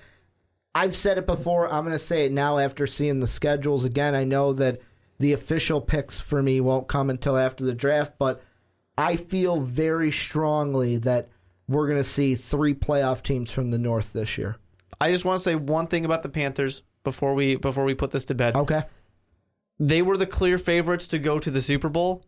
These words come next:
Speaker 2: like,
Speaker 1: Mm-hmm.
Speaker 2: the early favorites. Losing Josh Norman makes it question mark. Now who's going to be that new favorite? There is not a clear-cut favorite
Speaker 1: That whole,
Speaker 2: anymore.
Speaker 1: that whole division is up for grabs now.
Speaker 2: It's, I don't know, I wouldn't s-, say the whole division's up for grabs.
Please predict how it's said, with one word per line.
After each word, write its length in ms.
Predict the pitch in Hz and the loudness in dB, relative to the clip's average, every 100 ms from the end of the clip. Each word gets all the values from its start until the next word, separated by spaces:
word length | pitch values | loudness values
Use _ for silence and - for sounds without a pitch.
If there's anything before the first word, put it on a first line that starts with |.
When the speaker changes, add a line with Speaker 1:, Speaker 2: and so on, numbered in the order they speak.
| - | -4
Speaker 2:
like, 180 | 139 127 | 0 2
Speaker 1:
Mm-hmm. 80 | 131 | 2
Speaker 2:
the 120 | 131 | 4
early 280 | 143 156 156 | 2 2 2
favorites. 580 | 170 165 180 180 - - _ _ _ - | 2 2 2 -2 -6 -14 _ _ _ -2
Losing 320 | 147 175 175 | 0 2 2
Josh 300 | 160 160 160 | 2 2 0
Norman 400 | 143 143 139 127 | -2 0 -2 -2
makes 260 | 127 123 127 | -2 0 0
it 260 | 123 120 _ _ _ _ _ _ _ - | 0 -2 _ _ _ _ _ _ _ -6
question 400 | 131 127 180 170 | -4 -2 0 0
mark. 300 | 240 - - _ _ _ _ | -2 -6 -20 _ _ _ _
Now 360 | 135 151 175 180 | -2 2 2 2
who's 260 | 156 170 151 | 2 0 0
going 200 | 151 147 | -2 0
to 60 | |
be 120 | 143 143 | 0 2
that 180 | 135 | 2
new 140 | 135 135 | 0 -2
favorite? 360 | 135 139 131 | 0 0 2
There 140 | 156 156 | 0 0
is 80 | 151 | 0
not 200 | 151 156 | 0 -2
a 40 | |
clear-cut 540 | 151 165 151 - 139 - | -2 -2 -2 -2 -4 0
favorite 400 | 160 156 143 - | 0 2 0 0
Speaker 1:
That 160 | 156 | 2
whole, 160 | - 175 | 2 2
Speaker 2:
anymore. 380 | 139 156 131 113 | 2 2 2 2
Speaker 1:
that 160 | 151 | 2
whole 140 | 151 165 | 2 0
division 580 | 139 117 131 139 143 131 | -2 0 0 0 0 -2
is 160 | 113 | 0
up 180 | 120 - | -2 -2
for 100 | 117 | -4
grabs 440 | 113 117 117 110 | 0 2 2 0
now. 300 | 117 110 107 - _ _ _ - - - | 0 0 0 -4 _ _ _ -20 -20 -6
Speaker 2:
It's, 180 | 160 - | -4 0
I 120 | - | 2
don't 100 | 247 | 2
know, 60 | 294 | 2
I 180 | 247 254 | 2 2
wouldn't 300 | 262 247 247 | 0 -4 -2
s-, 140 | 226 | -4
say 280 | - 185 202 | -4 -2 0
the 100 | 165 | 0
whole 160 | 175 160 | 0 0
division's 480 | 135 151 143 131 | 0 0 0 0
up 120 | 120 117 | -2 -2
for 120 | 123 | -4
grabs. 480 | 117 110 107 104 | 0 0 -2 -6